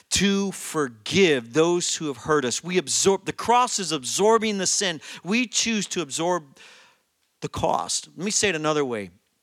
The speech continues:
Jesus was saying, "Let 'em off the hook." What if you, that offense that's come into your life, that pain you're experiencing, what if you just let 'em off the hook? "Ah, but then they're getting away with something."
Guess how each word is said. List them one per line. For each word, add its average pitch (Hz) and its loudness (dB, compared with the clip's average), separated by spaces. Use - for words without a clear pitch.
Jesus 160 -2
was 165 -2
saying, 135 -2
"Let 135 -4
'em 190 -4
off 175 -6
the 98 -14
hook." - -18
What 143 2
if - -4
you, 170 -4
that 139 2
offense 139 -2
that's - -6
come 156 -4
into 160 -6
your 151 -2
life, 110 -6
that 147 2
pain 151 0
you're 151 0
experiencing, 143 -2
what 156 6
if 175 -4
you 180 -12
just 160 -8
let 131 2
'em 131 0
off 127 -2
the 120 -10
hook? 123 -14
"Ah, 185 4
but 185 -4
then 214 0
they're 208 0
getting 196 2
away 190 2
with 190 -2
something." 110 -6